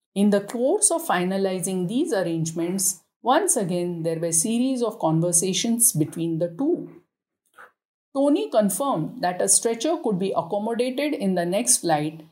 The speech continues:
and air ambulance was not needed. Apart from availability, there were important formalities to be completed. Tony explained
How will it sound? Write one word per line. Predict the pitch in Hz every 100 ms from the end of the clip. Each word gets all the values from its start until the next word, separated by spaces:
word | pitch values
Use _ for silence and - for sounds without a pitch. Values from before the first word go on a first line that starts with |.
| _ -
and | 175 180 180 -
air | 233 285
ambulance | - 180 170 175 180 185 151
was | 156 131
not | 151 147 -
needed. | 214 302 175 160 - - _ _ _ _ - - - _ _ _ -
Apart | 220 285 381 -
from | 320 294
availability, | - 185 190 202 190 208 214 240 285 - - _ _ -
there | 202 214
were | 202 220
important | 220 214 208 233 262 381 -
formalities | 214 180 190 202 214 262 277
to | 208
be | 165
completed. | 165 - 170 240 269 277 - - - _ _ _ _ _
Tony | 254 254 294 427 208
explained | 196 - 254 208 151 -